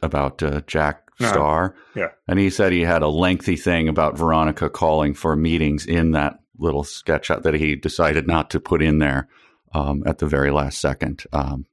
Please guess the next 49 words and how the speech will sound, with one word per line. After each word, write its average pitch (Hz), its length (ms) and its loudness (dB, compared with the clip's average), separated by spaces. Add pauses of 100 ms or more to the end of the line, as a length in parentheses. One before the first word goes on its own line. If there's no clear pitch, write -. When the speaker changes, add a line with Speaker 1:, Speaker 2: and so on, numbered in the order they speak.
(100)
Speaker 1:
because - 320 -4
he 73 80 0
thought 69 200 0
it - 60 0
would - 120 0
tax 73 360 -2
the 78 120 2
listener. 69 460 0 (520)
But, 76 260 2
uh, 73 240 2
Speaker 2:
<laughs> - 600 -6 (580)
Speaker 1:
that, 107 160 2 (160)
that 92 180 2
might 98 240 4
have 147 140 2
been 123 100 4
amusing. 95 400 4
I 82 100 4
don't 104 140 4
know. - 220 4
Speaker 2:
No, 302 180 4
yeah, 196 160 4
a - 20 0
little, 151 280 2
uh, 143 160 4
how 135 160 2
the 135 100 0
sausage 127 400 0
is 107 100 -2
made 127 220 2
with 104 160 -4
these, 98 300 -6
uh, 98 480 -6
Speaker 1:
<laughs> - 40 -4
Right. 98 600 -4
Speaker 2:
weirdo 131 380 0
recreators. 101 640 -4 (300)
I 143 80 2
wonder 165 200 4
Speaker 1:
Right, 165 60 2
Speaker 2:
if, 120 60 -2
like, 139 80 6
Speaker 1:
that's 104 120 2
what 127 120 0
the 123 80 2
guy 95 200 2
told 78 280 2
me 67 100 0
anyway. 67 240 -4